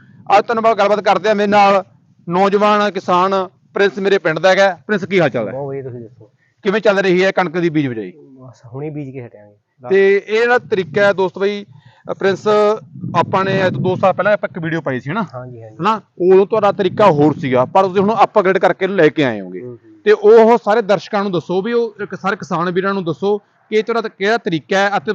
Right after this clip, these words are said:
Speaker 1: ਪਰਾਲੀ ਵੀ ਤੁਸੀਂ ਕੋਈ ਅੱਗ ਨਹੀਂ ਲਾਈ ਹੈਗੀ।
Speaker 2: ਅੱਗ ਨਹੀਂ।
Speaker 1: ਤੁਸੀਂ ਲੰਮੇ ਸਮੇਂ ਤੋਂ, ਮੈਂ ਤੁਹਾਨੂੰ ਦੇਖਦਾ ਆ ਰਿਹਾ ਹੈਗਾ ਦੋਸਤ, ਇਹਨਾਂ ਨੂੰ ਮੈਂ, ਇਹਨਾਂ ਨੇ ਕਾਫੀ ਲੰਮੇ ਸਮੇਂ ਤੋਂ ਪਰਾਲੀ ਨੂੰ ਕੋਈ ਅੱਗ ਨਹੀਂ ਲਾਉਂਦੇ ਹੈਗੇ, ਸਣੇ ਪਰਾਲੀ ਕਣਕ ਬੀਜ ਦਿੰਦੇ ਨੇ। ਕਈ ਲੋਕ ਕਹਿੰਦੇ ਨੇ ਸੁੰਡੀ ਪੈ ਜਾਂਦੀ ਹੈ। ਪ੍ਰਿੰਸ ਬਾਈ, ਸਾਰੀ ਗੱਲ ਦੱਸ ਵੀ ਕਣਕ ਤੁਸੀਂ ਕਿਵੇਂ ਬੀਜੀ ਹੈ ਤੇ, ਤੇ ਕਿਵੇਂ ਸ਼ੁਰੂਆਤ ਕਰੀਏ ਸਾਰੀ ਇਹ?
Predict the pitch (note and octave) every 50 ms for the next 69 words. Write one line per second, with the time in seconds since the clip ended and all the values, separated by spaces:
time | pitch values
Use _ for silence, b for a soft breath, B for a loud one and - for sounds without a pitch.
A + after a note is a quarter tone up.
0 | G3 G3 - F#3+ F3+ E3 E3+ F3+ G3 G3+ E3+ G3 G3+ G3 F#3 G3+ A3 G3+ E3 F#3+
1 | G#3+ G3+ E3 E3+ F3+ F3+ F3+ F3+ F3+ E3 F3 F3 F#3+ G3+ F#3+ D#3 D3 C3+ C3+ B2
2 | A#2+ B2 G#3+ G#3 G3 G3+ F#3+ F#3+ G#3 G#3 - G3 F#3 F#3+ F#3+ F3 F#3+ G3+ G3 G#3
3 | G3 F3+ F#3 E3+ E3 E3+ F3+ F3 F3 E3 E3+ E3 E3+ E3+ F3+ D#3+ F3 E3+ D3+ F#3+
4 | F3+ F#3+ G3 F#3 F3 F3+ G3 G3 _ _ _ _ - F#3 G3 G3+ G3+ G#3 G#3 -
5 | G3 F#3+ A#3 G3+ G#3 F#3+ F#3+ G3 G3 - G3 F3+ F3+ F#3 E3+ F#3+ F#3+ - - F#3
6 | F3+ F3 F3+ F#3 - - A#3 A#3 G#3+ E3 D3+ E3+ E3+ E3+ E3 E3 D#3+ E3+ E3 E3+
7 | E3+ G3 F#3+ E3+ - - F#3 G3+ A#3 C4+ C4+ - B3+ G#3+ G3+ G3 F#3 G#3 G3+ -
8 | G3 F3 E3+ F3 D3 C#3+ C3 A#2 A2+ G#2 G#2 G2 G2 G2 - _ _ _ _ _
9 | _ - G#3 G#3 A3+ A3+ A3+ A3 A3 A3 G3+ G#3 G#3+ A3 G3+ - F3 F3 F#3 G#3
10 | - G#3 G3+ G3+ G3+ F#3 G3+ G3+ G3+ G3+ G3+ F#3 b b b b b b - G3+
11 | G3 - G#3+ F3 G#3+ G#3 G#3+ G#3 - - F#3 F#3 G3+ A3 A#3 B3 F#3 G#3+ G#3 G3
12 | E3+ G3+ E3 - - G3 G3+ A3 G#3+ - G#3+ G3 F#3+ E3 F3 G3 F3+ G3+ G#3 -
13 | - F3+ F#3 G3 E3 D3+ D#3 B2 B2+ D#3 F3 F#3 F#3+ F#3+ F3 G3 G#3+ G3+ A3+ G#3
14 | F3 _ - G3+ F#3+ G#3 F#3 - F3+ E3+ D3+ D3 C#3+ - C3 C#3 C3+ D3+ E3 -
15 | - C3 C3+ C#3+ B2+ G2 D#2+ E2+